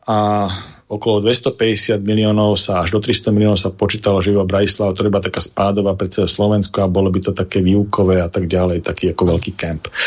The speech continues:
Takže to boli také tie, také tie, e, propozície pred covidom a pred Ukrajinou a teraz tie ceny, ten nárast ťažko predikovať, že vlastne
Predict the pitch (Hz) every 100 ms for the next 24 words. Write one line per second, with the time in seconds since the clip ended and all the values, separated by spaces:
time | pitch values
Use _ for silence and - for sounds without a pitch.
0 | - 110 95 156 160 139 139 143 139 131
1 | 117 113 - - - _ - 127 123 -
2 | 120 117 113 110 110 110 107 98 90 -
3 | - 123 120 123 123 - 120 104 - 123
4 | 117 - - - - 127 135 135 151 151
5 | - _ 98 113 127 143 139 143 135 104
6 | 131 127 123 - 117 107 127 117 - 131
7 | 127 127 120 - - - - 117 120 123
8 | - 117 - - 92 - 101 101 98 98
9 | 107 98 -